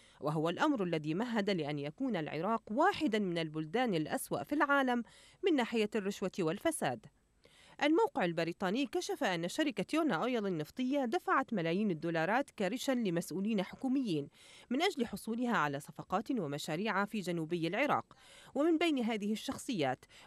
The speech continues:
وزير النفط الأسبق حسين الشهرستاني، وزير النفط السابق عبد الكريم العيبي، المدير العام لشركة نفط الجنوب كفاح نعمان،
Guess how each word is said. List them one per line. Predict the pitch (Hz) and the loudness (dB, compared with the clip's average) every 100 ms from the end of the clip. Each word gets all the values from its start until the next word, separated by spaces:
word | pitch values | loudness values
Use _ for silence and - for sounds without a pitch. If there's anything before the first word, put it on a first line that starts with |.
| - | -2
وزير | 214 294 285 | 0 2 0
النفط | 165 214 - | 0 -6 -4
الأسبق | 156 - 220 254 233 | -4 -4 -6 -6 -6
حسين | - 240 202 | -8 -4 -4
الشهرستاني، | 190 226 254 285 - 185 135 147 - - - | -4 -4 -4 -4 -4 -4 -4 -8 -14 -20 -2
وزير | 175 180 285 | 0 2 0
النفط | 180 220 - | 0 -4 -4
السابق | 170 - 220 214 196 | -6 -4 -2 -2 -4
عبد | 170 | -4
الكريم | 175 - 196 220 | -4 -4 -2 -2
العيبي، | 240 208 147 127 131 - - - | 0 2 2 -2 -10 -14 -20 -4
المدير | 226 247 262 339 | 0 2 4 4
العام | 208 196 233 | 4 2 2
لشركة | 180 254 220 202 220 | 0 -2 -2 -4 -4
نفط | 233 190 | -4 -6
الجنوب | 151 165 214 233 | -2 0 0 -2
كفاح | 214 - 240 | -4 -2 0
نعمان، | 254 226 185 135 | 0 0 0 0